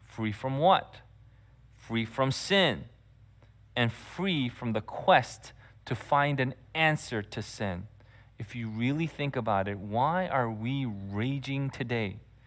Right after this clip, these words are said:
Isn't it because we want another answer to sin other than what has been revealed to us in Jesus Christ?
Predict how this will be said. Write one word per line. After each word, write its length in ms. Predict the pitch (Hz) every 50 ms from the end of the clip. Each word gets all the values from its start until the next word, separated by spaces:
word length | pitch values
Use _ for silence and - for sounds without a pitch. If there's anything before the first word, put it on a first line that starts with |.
| - - - - - - - -
Isn't 260 | - 147 151 156 180 196
it 160 | 208 196 208
because 460 | 175 - - - 156 143 135 123 -
we 100 | 127 135
want 300 | 147 143 147 147 139 -
another 500 | - 123 123 123 127 135 147 151 160 156 - -
answer 360 | 147 147 147 147 - - 131
to 140 | - - 120
sin 680 | - - - - 170 156 139 120 113 104 101 104 104 - - - - - - - - - -
other 340 | 143 147 147 147 151 147 147
than 300 | 135 131 127 123 113 107
what 220 | 107 120 135 -
has 240 | - - 135 120 110
been 260 | 110 120 120 120 113
revealed 520 | 110 110 110 104 101 117 120 120 117 117 -
to 120 | - - - -
us 320 | 113 110 107 107 - -
in 200 | - 139 113 107
Jesus 340 | 101 110 107 101 98 101 -
Christ? 400 | - - 107 95 95 101 - -